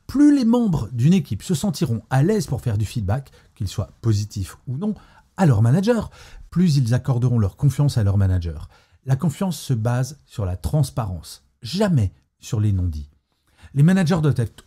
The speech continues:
ouverts au feedback et être prêts à évoluer dans leur pratique managériale en fonction de leur équipe. Toutes les équipes ne se managent pas de la même façon, ce qui, d'ailleurs, de vous à moi, fait partie de l'intérêt du métier de manager, non ?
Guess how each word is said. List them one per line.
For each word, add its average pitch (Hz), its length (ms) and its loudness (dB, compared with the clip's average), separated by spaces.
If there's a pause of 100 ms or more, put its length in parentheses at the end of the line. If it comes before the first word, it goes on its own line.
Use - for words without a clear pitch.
ouverts 151 540 2 (140)
au 127 80 -2
feedback 127 440 -2
et 110 40 -2
être 101 140 -6
prêts 139 200 -2
à 110 60 0
évoluer 143 480 4
dans 123 120 0
leur 110 140 -2
pratique - 320 -8
managériale 110 640 0 (360)
en 104 100 -6
fonction 143 720 -2 (200)
de 107 120 -4
leur 104 140 2
équipe. 98 360 -4 (520)
Toutes - 200 -4
les 180 160 4
équipes 175 280 -2
ne 160 60 2
se 135 120 -4
managent 113 380 -2
pas 175 160 -4
de 143 100 0
la 98 120 0
même 120 240 0
façon, 131 600 -4 (540)
ce - 160 -8
qui, 285 340 -2 (180)
d'ailleurs, 131 440 0
de 113 100 2
vous 110 240 0
à 113 80 2
moi, 156 260 0 (180)
fait 151 180 0
partie 165 460 -4
de 143 100 -2
l'intérêt 117 380 0
du 107 120 -2
métier 123 380 2
de 131 40 6
manager, 180 440 2
non ? 226 180 0